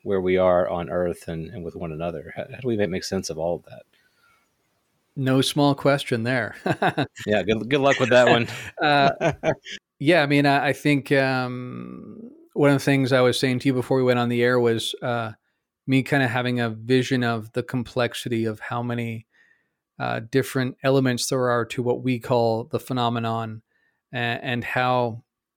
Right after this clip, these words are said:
Speaker 2: there are so many interpenetrating realities that I, I was envisioning and seeing and experiencing when I had this, this download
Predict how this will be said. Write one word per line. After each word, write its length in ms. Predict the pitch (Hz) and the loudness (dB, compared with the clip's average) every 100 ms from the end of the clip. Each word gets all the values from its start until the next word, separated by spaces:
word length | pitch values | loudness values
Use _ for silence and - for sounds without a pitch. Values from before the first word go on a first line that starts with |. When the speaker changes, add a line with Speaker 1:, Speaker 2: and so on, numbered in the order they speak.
| _ _ _ - | _ _ _ -4
Speaker 2:
there 160 | 131 127 | 2 4
are 60 | |
so 260 | - 139 135 | 4 2 4
many 220 | 135 131 | 4 2
interpenetrating 840 | 131 123 120 - 120 113 123 120 | 0 -2 -4 -2 -2 0 -2 0
realities 640 | 117 113 113 117 113 110 - | 0 2 2 0 -2 -4 -4
that 80 | |
I, 200 | 120 113 117 | -4 -4 -4
I 100 | 127 | -4
was 400 | 120 113 101 - _ _ _ _ _ _ _ _ _ _ _ _ _ | -2 -2 -4 -6 _ _ _ _ _ _ _ _ _ _ _ _ _
envisioning 580 | 131 127 131 120 123 117 | -2 2 2 4 0 0
and 100 | 110 | -2
seeing 600 | - 135 127 120 117 113 | 0 0 2 2 0 -4
and 100 | 117 | -6
experiencing 920 | 117 - 127 120 117 - 113 110 113 - - | -8 -4 -2 -2 -2 -4 -4 -6 -10 -16 -10
when 120 | 120 | -6
I 60 | 110 | -4
had 200 | 117 117 | -4 -4
this, 360 | 110 - - - | -6 -8 -12 -6
this 160 | 117 - | -6 -2
download 640 | 127 123 127 120 113 | 0 0 2 2 0